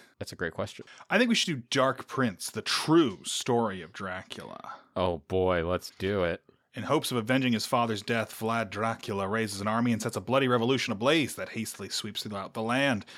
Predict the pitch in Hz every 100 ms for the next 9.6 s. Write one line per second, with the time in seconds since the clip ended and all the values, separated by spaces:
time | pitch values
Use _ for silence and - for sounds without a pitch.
0 | - 107 127 143 139 123 135 131 120 120
1 | 117 127 135 127 120 113 127 120 117 113
2 | 104 - 110 110 - 107 123 113 110 -
3 | 151 - - 247 127 101 95 98 104 101
4 | 98 110 - 190 156 104 120 135 165 180
5 | 123 95 - - - 120 - - 147 -
6 | 131 170 165 - 120 180 165 - 160 139
7 | 110 160 180 120 117 98 90 127 110 -
8 | 156 156 - 170 160 143 123 113 - 135
9 | 123 117 107 - 143 147